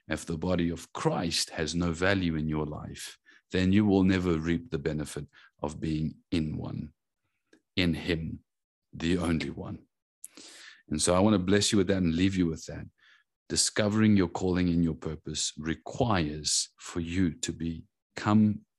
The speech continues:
intentional with what you're doing, what God is doing, and where he wants to take you.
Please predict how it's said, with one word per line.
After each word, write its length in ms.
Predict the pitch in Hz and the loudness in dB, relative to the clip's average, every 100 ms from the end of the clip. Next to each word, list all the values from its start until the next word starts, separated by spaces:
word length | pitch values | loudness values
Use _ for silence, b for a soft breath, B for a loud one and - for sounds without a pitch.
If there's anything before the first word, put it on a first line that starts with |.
| - 90 - _ - | -6 -6 -8 _ -2
intentional 1080 | 95 85 - - 113 92 - 82 71 - - _ b b b b b _ | 0 0 0 2 4 4 0 -4 -8 -10 -14 _ b b b b b _
with 300 | 80 82 - | -2 -2 -2
what 240 | 87 95 - | -2 0 4
you're 140 | 104 | 4
doing, 440 | 90 90 80 78 - _ _ _ _ | 2 -6 -8 -10 -14 _ _ _ _
what 240 | 78 82 82 | -8 -4 2
God 280 | 101 107 | 4 4
is 160 | 92 76 | 2 0
doing, 400 | 82 76 71 73 - _ _ _ | -2 -4 -2 -4 -10 _ _ _
and 160 | 78 78 | -6 -4
where 120 | 78 | -2
he 140 | 73 73 | -4 -6
wants 260 | 76 - | -6 -6
to 100 | 73 | -8
take 260 | 76 78 - | -12 -12 -12
you. 120 | - | -14